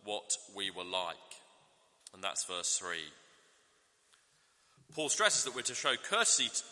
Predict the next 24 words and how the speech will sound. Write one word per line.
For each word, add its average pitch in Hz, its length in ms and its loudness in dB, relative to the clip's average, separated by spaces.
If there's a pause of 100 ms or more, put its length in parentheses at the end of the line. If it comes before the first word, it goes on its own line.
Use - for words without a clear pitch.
to 123 160 0 (140)
all 214 220 0
people, 98 440 0 (460)
because - 260 0
once 240 300 4
upon 175 200 0
a 156 60 6
time 95 440 2
we 120 140 -2
were 156 120 -4
just 107 320 2
like 147 340 -4
them. 95 220 -8 (800)
Let 107 160 -6
me 110 80 -8
read 101 240 0
verse 90 280 -2
three. 80 280 -6 (1400)
"For 127 160 -8
we 170 240 -2
ourselves 190 840 2
were 117 120 -6
once 113 380 -2
foolish, - 640 -4